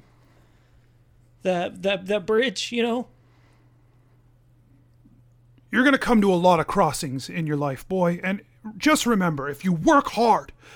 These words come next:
Speaker 2: and really focus, uh, you know, you put the effort in, you're gonna get the effort out, and you can do it, son. I, I know you've got it in you to really make whatever you want to be come true.
Speaker 1: Yeah.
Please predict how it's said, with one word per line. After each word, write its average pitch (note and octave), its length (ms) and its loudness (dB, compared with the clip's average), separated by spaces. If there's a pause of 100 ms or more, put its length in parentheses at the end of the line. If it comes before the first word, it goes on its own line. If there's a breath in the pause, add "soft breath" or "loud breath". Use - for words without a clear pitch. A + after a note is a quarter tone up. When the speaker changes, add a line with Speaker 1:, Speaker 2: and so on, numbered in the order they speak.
(180 loud breath)
Speaker 2:
and G#3+ 160 4
really D#4 260 4
focus, - 640 -2 (360 soft breath)
uh, G3 280 2
you G#3+ 100 0
know, A#3 80 6
you A3+ 120 4
put E4 240 0
the B3+ 160 6
effort G3+ 260 -2
in, E3+ 260 0 (140 loud breath)
you're A3+ 140 0
gonna D4 180 4
get B3 220 4
the G#3 160 4
effort D#3 300 -2
out, A#2+ 240 -8 (180 soft breath)
and B3 120 6
you E4+ 140 6
can F#3 160 -2
do C3 220 -8
it, A2+ 100 -14
son. C#3+ 300 -2
I, A#3+ 180 4
I B3+ 380 6
know B3+ 220 6
you've G3+ 260 2
got G3+ 220 2
it F3+ 80 0
in F3 180 -2
you D3+ 220 -4 (240 loud breath)
to C4+ 100 2
really D4 440 4
make G#3+ 360 0 (160 loud breath)
whatever C4 380 4
you G#3 180 2
want F#3 320 -2
to F3+ 80 -8
be D#3 240 -6
come E3 220 -4
true. - 340 -8 (1200)
Speaker 1:
Yeah. E3 340 -10